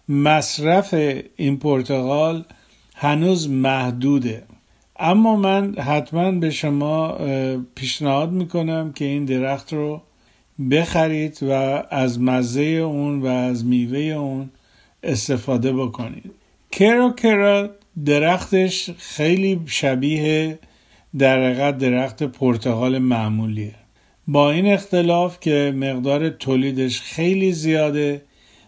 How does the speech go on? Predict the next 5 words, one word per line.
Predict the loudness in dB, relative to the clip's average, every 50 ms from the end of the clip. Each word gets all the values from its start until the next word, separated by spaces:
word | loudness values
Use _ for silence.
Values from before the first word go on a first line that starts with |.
| _ -4 0
و | 2 2
معمولاً | 2 2 2 2 2 2 2 2 0 0 2 2 2 2 2 0 -2 -6 -12 _ _ 0
اواخر | 2 2 2 2 0 0 0 0 -2 -4 -6 -4 0 2 2 4 4 2 2 0 -2 -4 -8 -14 _ _ _ _ _ _ _ -4
ماه | -2 0 2 2 2 2 2 2 0 0
اوت | 0 -2 -2 -2 0 2 2 2 0 -2 -6 -14